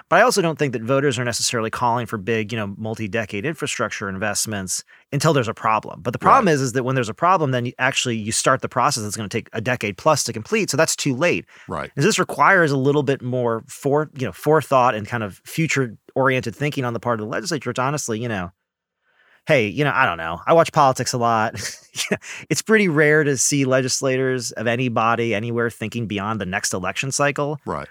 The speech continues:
Speaker 1: But there's a lot of exposure with something like this. So I think on the one hand, you know, you can kinda see that f-, bubbling up down there, you know, especially if you're Republicans in a more competitive state, worrying about, you know, if the trip to the office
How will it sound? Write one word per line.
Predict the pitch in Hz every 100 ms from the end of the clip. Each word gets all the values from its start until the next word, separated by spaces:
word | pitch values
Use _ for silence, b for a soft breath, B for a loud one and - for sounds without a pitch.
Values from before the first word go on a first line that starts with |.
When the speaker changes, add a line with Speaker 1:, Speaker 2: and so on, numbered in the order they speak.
| _ _
Speaker 1:
But | 165
there's | 170 151
a |
lot | 185 247
of | 208
exposure | 131 - 147 160 139
with | 113
something | 117 113
like | 98
this. | 110 107
So |
I | 127
think | 127
on |
the | 123
one | 135 160
hand, | 147 135 123
you |
know, | 117
you | 107 101
can | 110
kinda | 135 120
see | - 139
that | 120
f-, | - -
bubbling | 107 123 131 123 117
up | 120
down | 123 110
there, | 104 101
you | 101
know, | 92
especially | 90 - 123 110
if |
you're | 113
Republicans | 104 117 113 110 104
in |
a | 101
more | 95 101
competitive | 107 - 104 90
state, | - - 139 101 - - b b b b
worrying | 113 135 151
about, | 127 120 107
you | 117
know, | 98
if | - - _ _ _
the | -
trip | - 131 -
to | 113
the | 101
office | 107 113 101 - -